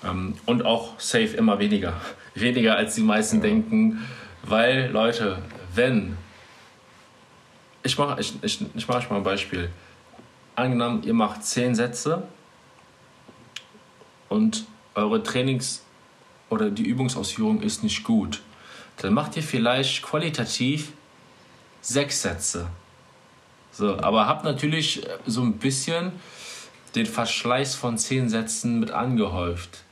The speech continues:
Speaker 1: Die Regeneration
Speaker 2: Voll.
Speaker 1: mit in, in Mitleidenschaft gezogen. Wenn ihr jetzt aber sechs Sätze macht, und von den sechs Sätzen kommen auch sechs Sätze an, das ist Jackpot.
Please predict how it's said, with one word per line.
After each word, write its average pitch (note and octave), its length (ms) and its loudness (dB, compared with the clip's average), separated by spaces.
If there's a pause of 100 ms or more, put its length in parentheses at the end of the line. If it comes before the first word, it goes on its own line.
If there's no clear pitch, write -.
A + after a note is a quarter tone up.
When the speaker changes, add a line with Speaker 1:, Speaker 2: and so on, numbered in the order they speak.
(120)
Speaker 1:
Die A2 80 0
Regeneration A2+ 760 0
Speaker 2:
Voll. A#2+ 80 2
Speaker 1:
mit B2 120 -2
in, A#2 160 0 (140)
in A#2+ 160 2
Mitleidenschaft G#2 540 0
gezogen. F2+ 520 -6 (580)
Wenn C#3 140 2
ihr F3 60 0
jetzt C#3 140 0
aber A2+ 180 2
sechs A#2 240 0
Sätze A2 280 0
macht, C3 440 0 (400)
und F#2 100 -10
von A2+ 140 0
den G#2 160 4
sechs C3 260 -2
Sätzen B2+ 340 0
kommen B2+ 240 0
auch A2 120 0
sechs A#2 320 0
Sätze - 320 0
an, A#2 380 0 (760)
das A#2+ 200 0
ist - 200 -2
Jackpot. F2 460 -6